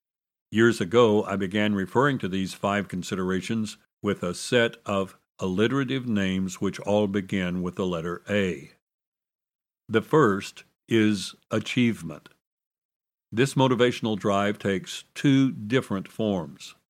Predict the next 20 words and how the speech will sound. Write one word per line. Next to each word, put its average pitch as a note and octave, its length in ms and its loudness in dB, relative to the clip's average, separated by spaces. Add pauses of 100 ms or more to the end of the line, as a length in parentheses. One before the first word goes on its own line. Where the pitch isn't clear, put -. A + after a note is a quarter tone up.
(520)
In G#2 140 -2
some B2 260 0
cases, A2 520 -2 (240)
people A#2 260 0
are A#2+ 80 4
driven G#2 480 0
to A2 180 0
achieve G#2 640 0 (200)
personally. F2 760 -4 (760)
In A#2+ 160 2
others, A#2+ 480 4 (440)
people A2+ 300 0
are G#2 120 2
looking G#2+ 320 0
for G2+ 180 -2
opportunities G#2+ 800 -2
to F#2+ 120 -8
play G#2+ 340 -2
a F#2 220 -4
substantive A#2 880 -4